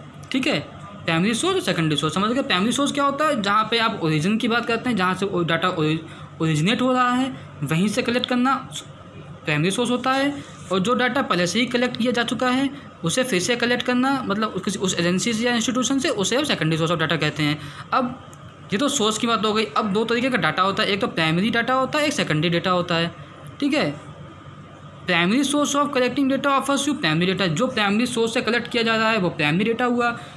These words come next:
जो सेकेंडरी सोर्स से कलेक्ट किया जा रहा है, वो सेकेंडरी डेटा हुआ।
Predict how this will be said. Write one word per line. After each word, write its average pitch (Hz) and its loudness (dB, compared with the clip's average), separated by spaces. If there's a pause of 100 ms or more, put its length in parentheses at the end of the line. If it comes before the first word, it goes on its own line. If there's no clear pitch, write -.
(180)
जो 262 2
सेकेंडरी 170 2
सोर्स 262 0
से 269 0
कलेक्ट 269 -2
किया 285 0
जा 277 2
रहा 302 2
है, 302 2
वो 254 2
सेकेंडरी 151 0
डेटा 214 0
हुआ। 233 0